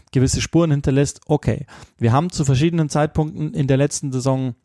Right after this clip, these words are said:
auch gesagt, äh, die Altersstruktur in diesem Kader ist durchaus, ähm,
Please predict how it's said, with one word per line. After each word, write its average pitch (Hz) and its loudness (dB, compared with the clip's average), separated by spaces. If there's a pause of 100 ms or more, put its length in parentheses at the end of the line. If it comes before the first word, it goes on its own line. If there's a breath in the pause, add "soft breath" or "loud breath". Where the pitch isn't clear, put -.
(640)
auch 135 2
gesagt, 143 0 (240)
äh, 151 2
die - -2
Altersstruktur 147 0
in 143 0
diesem 131 -4
Kader 151 2 (340 loud breath)
ist - -2
durchaus, 143 0
ähm, 127 -2